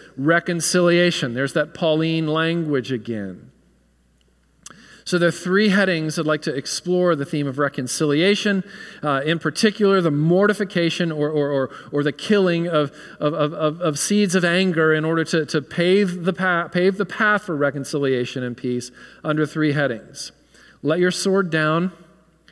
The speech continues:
let your defenses down, and take up the gospel. So,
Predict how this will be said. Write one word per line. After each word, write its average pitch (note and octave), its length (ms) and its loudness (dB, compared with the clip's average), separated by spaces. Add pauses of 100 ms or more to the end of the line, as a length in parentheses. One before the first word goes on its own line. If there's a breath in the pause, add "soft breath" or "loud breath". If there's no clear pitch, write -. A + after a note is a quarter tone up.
(800 soft breath)
let F3 120 0
your E3 100 4
defenses D#3 560 0
down, D3 420 -4 (800 loud breath)
and D#3 180 -2
take F3+ 320 2
up C#3+ 440 -2
the C#3+ 100 0
gospel. C3+ 600 -4
So, E3 340 2